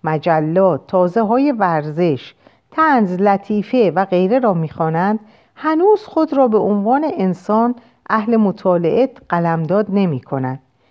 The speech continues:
دقیقاً به این دلیل که این موضوعات در مدارس و حتی از نظر بیشتر والدین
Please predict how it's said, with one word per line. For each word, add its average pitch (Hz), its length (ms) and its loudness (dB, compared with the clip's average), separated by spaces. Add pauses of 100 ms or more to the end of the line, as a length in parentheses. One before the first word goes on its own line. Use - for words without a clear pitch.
(180)
دقیقاً 151 540 -2
به 165 60 -2
این 269 220 0
دلیل 160 320 0
که - 160 -8
این 208 180 0
موضوعات 220 680 2
در 160 180 0
مدارس 160 760 0 (320)
و 233 100 0
حتی 339 360 -2
از 180 260 0
نظر 226 320 -2
بیشتر 269 520 -2
والدین 175 680 0